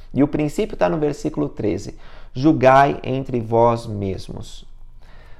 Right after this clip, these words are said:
De todos os conselhos que ele deu, Paulo disse, "Vocês têm a capacidade de discernir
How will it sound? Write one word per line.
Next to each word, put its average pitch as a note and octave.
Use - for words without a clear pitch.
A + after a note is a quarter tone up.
De G#2+
todos F#3+
os F3+
conselhos C3+
que -
ele G#2
deu, C#3
Paulo C3+
disse, A2
"Vocês F3+
têm G3
a F3
capacidade E3
de B2+
discernir G2+